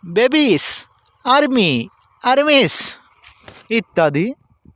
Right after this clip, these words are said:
ব্যতিক্রম, কিন্তু ওয়াইয়ের পূর্বে ভাওয়েল হলে সেক্ষেত্রে সিঙ্গুলার নাউনের শেষে শুধু এস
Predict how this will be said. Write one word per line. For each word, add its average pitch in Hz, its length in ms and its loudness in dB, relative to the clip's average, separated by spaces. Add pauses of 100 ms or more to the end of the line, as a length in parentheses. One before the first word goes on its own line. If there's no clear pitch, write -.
(1080)
ব্যতিক্রম, 220 680 0 (560)
কিন্তু 285 380 0 (320)
ওয়াইয়ের 269 500 2
পূর্বে 254 360 0 (160)
ভাওয়েল 277 320 4
হলে 208 340 2 (400)
সেক্ষেত্রে 247 640 0 (380)
সিঙ্গুলার 269 540 2
নাউনের 254 480 2 (100)
শেষে 214 340 0 (480)
শুধু 277 340 2 (520)
এস 269 240 2